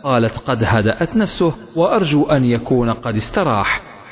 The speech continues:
وظن أبو طلحة أنها صادقة، قال: 'فبات، فلما أصبح اغتسل، فلما أراد أن يخرج أعلمته أنه قد مات،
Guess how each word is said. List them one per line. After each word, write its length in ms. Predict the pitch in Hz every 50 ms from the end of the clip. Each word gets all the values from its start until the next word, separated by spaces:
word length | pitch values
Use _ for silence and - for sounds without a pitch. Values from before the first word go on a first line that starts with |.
| - - - -
وظن 420 | 131 127 131 175 233 233 220 190
أبو 360 | 180 - 156 147 123 123 123 120
طلحة 480 | 120 196 185 170 - - 180 - -
أنها 560 | 156 - 156 143 127 120 113 107 104 113 123
صادقة، 640 | 127 - - 214 190 147 127 117 - - 104 101 - - - 113 - - - - - - -
قال: 240 | 165 147 127 127 139
'فبات، 580 | - - 233 196 170 139 117 107 104 101 - - - - - - - - - -
فلما 540 | 233 233 240 208 185 156 139 131 - -
أصبح 380 | 151 135 - - 127 - - -
اغتسل، 600 | 113 104 - - 123 - - 123 110 107 101 98 - - - - - - - - -
فلما 580 | 220 240 247 233 208 180 160 151 143 143 -
أراد 360 | 131 127 127 127 127 120 110 120
أن 280 | - 131 127 117 117
يخرج 420 | 123 117 92 85 123 110 107 113 120 - -
أعلمته 680 | 107 98 107 107 151 190 196 - - - 139 139 135 135
أنه 320 | 127 120 113 101 123 131
قد 260 | - - - 196 - 165
مات، 360 | 135 117 107 101 101 -